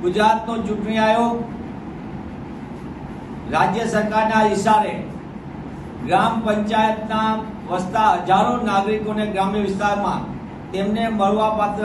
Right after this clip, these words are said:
લોકતાંત્રિક અધિકારથી વંચિત રાખીને તેમના ગામના વિકાસ માટે ભાગીદારીથી વંચિત રાખવાનું પાપ એ ભારતીય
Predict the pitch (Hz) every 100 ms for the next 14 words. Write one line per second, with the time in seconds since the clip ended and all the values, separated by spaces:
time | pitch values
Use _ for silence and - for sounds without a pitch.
0 | 202 185 - 208 202 202 214 190 180 190
1 | 196 202 208 208 175 175 196 208 185 175
2 | 208 208 185 - - - - - - -
3 | - - - - - - - - 185 196
4 | 214 240 247 214 208 214 214 190 190 208
5 | 214 - 190 202 208 208 160 156 202 196
6 | 190 202 202 180 180 185 208 196 185 185
7 | 196 208 208 - 202 226 - - - -
8 | - - - - - 196 185 160 175 190
9 | 214